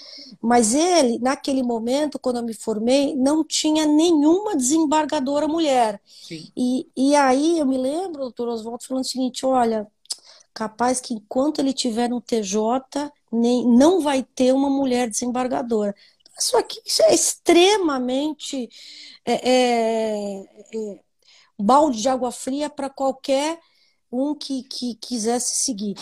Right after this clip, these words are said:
Speaker 1: Eu tenho muitas, muitas, é, muitas amigas da faculdade, sobretudo na, na, na, no ano de baixo, de noventa e quatro,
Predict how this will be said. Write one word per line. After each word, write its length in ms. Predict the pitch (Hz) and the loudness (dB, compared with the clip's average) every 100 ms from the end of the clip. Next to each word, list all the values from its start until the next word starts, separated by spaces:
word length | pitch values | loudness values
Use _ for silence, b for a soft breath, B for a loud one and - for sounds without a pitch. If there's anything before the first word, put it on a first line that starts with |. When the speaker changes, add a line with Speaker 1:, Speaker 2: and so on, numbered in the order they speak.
| B | B
Speaker 1:
Eu 120 | 302 330 | 0 2
tenho 180 | 339 | 2
muitas, 720 | 285 320 415 - 320 - - 254 | 2 2 0 0 0 0 -4 -6
muitas, 560 | 285 311 330 311 - 262 | -6 -6 -6 -6 -4 -4
é, 580 | 269 254 254 247 240 220 | -4 -4 -6 -6 -8 -8
muitas 400 | 262 277 311 294 | -10 -6 -4 -2
amigas 480 | 277 277 285 269 | -2 -2 -4 -4
da 80 | 254 | -4
faculdade, 680 | - 240 - 208 233 262 240 | -4 -8 -8 -4 0 0 -2
sobretudo 500 | - 277 269 320 330 | -2 -2 -2 -4 -2
na, 140 | 311 | -2
na, 440 | 247 262 262 247 233 | -2 -2 0 -2 -2
na, 200 | 254 240 | -4 -2
no 320 | 262 262 294 | 2 4 4
ano 160 | 403 | 2
de 140 | 254 233 | -2 -2
baixo, 420 | 202 277 - - | -2 0 -2 -6
de 100 | 240 | -6
noventa 420 | 254 233 254 247 | -4 -4 -6 -6
e 40 | 233 | -6
quatro, 580 | - 269 320 311 254 | -2 0 0 -2 -6